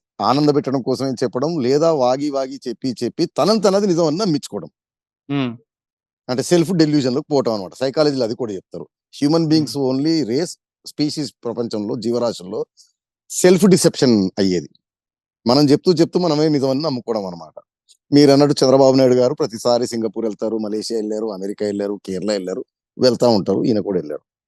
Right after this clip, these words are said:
Speaker 1: ఇప్పుడు ఆయన డాక్టర్ లోకేష్ అని ఒక ఆయన అమెరికా నుంచి దిగినట్టు ఎన్ఆర్ఐ, ఆయనది మెయిన్ స్ట్రీమ్ ఛానల్లో పెడితే ఆయన చెప్పింది ఏంటంటే, తాడేపల్లి నుంచి కంటైనర్లు లోడ్ చేసుకొని వేల కోట్లు, కంటైనర్లు,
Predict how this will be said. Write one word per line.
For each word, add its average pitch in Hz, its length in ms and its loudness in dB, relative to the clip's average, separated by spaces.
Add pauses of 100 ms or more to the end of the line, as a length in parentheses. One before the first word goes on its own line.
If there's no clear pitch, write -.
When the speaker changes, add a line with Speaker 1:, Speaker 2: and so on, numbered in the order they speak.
(640)
Speaker 1:
ఇప్పుడు 151 180 4
ఆయన 143 100 4
డాక్టర్ 120 400 2
లోకేష్ 156 420 4
అని 135 160 2
ఒక 151 200 0
ఆయన 123 180 2 (640)
అమెరికా 131 340 0
నుంచి 110 200 -6
దిగినట్టు 104 400 -6
ఎన్ఆర్ఐ, 101 380 -2
ఆయనది 107 420 -4 (720)
మెయిన్ 127 200 2
స్ట్రీమ్ 135 300 -2
ఛానల్లో 104 260 0
పెడితే 98 280 -4
ఆయన 127 180 2
చెప్పింది 127 440 -4
ఏంటంటే, 110 440 -6 (260)
తాడేపల్లి 131 480 0
నుంచి 117 180 -6
కంటైనర్లు 113 640 -2
లోడ్ 95 180 -4
చేసుకొని 90 460 -8
వేల 101 220 2
కోట్లు, - 420 -6
కంటైనర్లు, 113 520 2